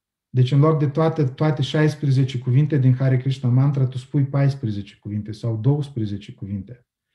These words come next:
Unii devotați trec zece, cincisprezece ani până când lor cineva le spune din compasiune că, „Stai, frate, zece ani la rând, tu ai cântat mantra care era, este compusă doar din doisprezece cuvinte.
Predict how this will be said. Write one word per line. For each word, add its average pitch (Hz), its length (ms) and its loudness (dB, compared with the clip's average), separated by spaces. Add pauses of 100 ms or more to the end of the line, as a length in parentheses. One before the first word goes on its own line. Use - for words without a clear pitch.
(480)
Unii 151 220 4
devotați 143 500 0
trec 147 220 4
zece, 156 320 0
cincisprezece 135 680 0
ani 151 180 2
până 123 220 2
când 123 240 2
lor 131 160 4
cineva 127 360 4
le 120 100 4
spune 123 400 2
din 104 180 -4
compasiune 110 680 -2
că, 101 120 -10
„Stai, 123 300 -2 (380)
frate, 139 360 0
zece 139 320 0
ani 139 160 4
la 120 120 4
rând, 139 360 2 (400)
tu 127 100 -2
ai 135 120 4
cântat 131 380 2
mantra 135 380 2
care 127 300 2
era, 127 320 2
este 131 260 -2
compusă 127 440 0
doar 131 260 2
din 123 160 4
doisprezece 127 640 -2
cuvinte. 131 480 0